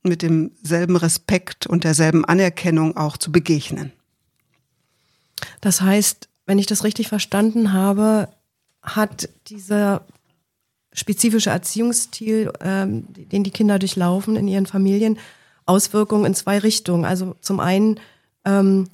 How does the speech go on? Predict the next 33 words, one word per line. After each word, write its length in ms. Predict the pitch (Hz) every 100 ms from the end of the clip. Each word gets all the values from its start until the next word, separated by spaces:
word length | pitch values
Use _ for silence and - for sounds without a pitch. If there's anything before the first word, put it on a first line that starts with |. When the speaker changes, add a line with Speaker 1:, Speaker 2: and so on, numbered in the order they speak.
| -
Speaker 2:
auf 140 | 202
die 100 | 202
Kinder 360 | - 220 202 175
selber, 580 | 170 175 185 240 302 - _ _ _ _ _ _
dass 200 | 202 -
sie, 300 | 214 208 - _
ähm, 520 | 202 196 196 196 190 - _ _ _
ein 100 | 196
sehr 240 | 185 202
spezifisches 560 | 208 - - 214 208 202
Sozialverhalten 760 | 185 - 180 196 226 226 220 202
in 80 |
der 100 | 190
Kita 360 | 180 - 220 247
oder 180 | 202 196
in 100 | 196
anderen, 320 | 190 220 233
in 100 | -
öffentlichen 440 | 185 247 233 226
Kontexten 520 | 226 220 220 226 - 185
aufweisen 520 | 190 208 214 226 220
oder 120 | 190
aufweisen 480 | 190 - 180 170 165
müssen, 420 | 180 - 269 277
wenn 160 | 220 208
vielleicht 320 | 208 190 190
auch 80 | -
Druck 300 | - 220 - _ _ _ _ _
aus 100 | 214
den 160 | - 208
Familien 520 | 202 202 214 240 233
dahinter 440 | 233 226 233 247
ist, 280 | 240 269 -